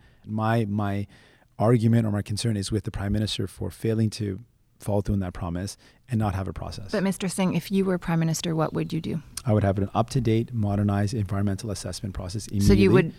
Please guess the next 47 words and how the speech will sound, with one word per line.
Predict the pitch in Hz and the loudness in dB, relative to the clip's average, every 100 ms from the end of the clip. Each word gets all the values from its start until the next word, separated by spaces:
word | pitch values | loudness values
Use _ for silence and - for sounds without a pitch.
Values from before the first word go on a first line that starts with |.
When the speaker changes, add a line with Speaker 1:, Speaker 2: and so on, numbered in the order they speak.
| - | -10
Speaker 2:
send | - 190 180 | 0 4 4
it | - | 2
through | - 180 160 | -2 -2 0
this | 156 - | -2 2
new | 180 170 170 | 4 4 2
Speaker 1:
Yes. | 147 | 2
Speaker 2:
assessment | 160 175 170 180 - | 2 2 0 -2 -4
process | 196 175 220 220 - | -6 -2 -2 -4 -8
Speaker 1:
Yes. | - - | -8 -4
Speaker 2:
that | - - - - - | -4 -6 -18 -20 -14
Catherine | - 175 175 | -8 -4 -2
McKenna, | 165 175 170 170 165 - - | -2 -2 -2 -2 -4 -10 -12
uh, | - 175 - | -10 -8 -6
announced | 170 156 - - | -4 -4 -6 -10
last | 170 | -10
week? | 214 - - - | -12 -16 -20 -8
Speaker 1:
Well, | 120 110 | -2 0
I | |
don't | 120 | 4
know | 120 | 4
if, | 104 - | 2 -4
if | 101 - | -8 0
their | 107 | 2
process | - 101 90 98 - | 2 0 -2 -4 -6
is | 90 - | -8 -8
the | 95 | -4
right | 104 110 | -2 -2
process, | 98 90 98 95 | -6 -8 -10 -8
but | - | -8
it's | 98 - | -8 -4
gotta | 104 101 | -4 -2
be | 104 101 | 0 0
a | |
modernized | 95 95 95 113 107 101 104 - | 0 0 0 2 2 0 -4 -6
process | 95 95 101 104 - - _ _ _ | -8 -8 -8 -10 -12 -18 _ _ _
that's | 104 92 | -8 -6
science-based | - 107 107 117 - - 95 98 - - | -6 -2 2 2 0 -2 0 0 -4 -10
and | 127 98 | -6 -6
that's | 85 | -6
independent. | 107 98 87 101 95 80 - | -6 -2 0 0 -2 -6 -8
I | 107 | -6
already | 95 104 110 104 | -2 0 0 0
know | 104 104 | 2 0
that | 95 - | 0 -4
the | - | -6
process | - 95 87 98 - | -8 -8 -6 -6 -6
that | 101 92 | -8 -10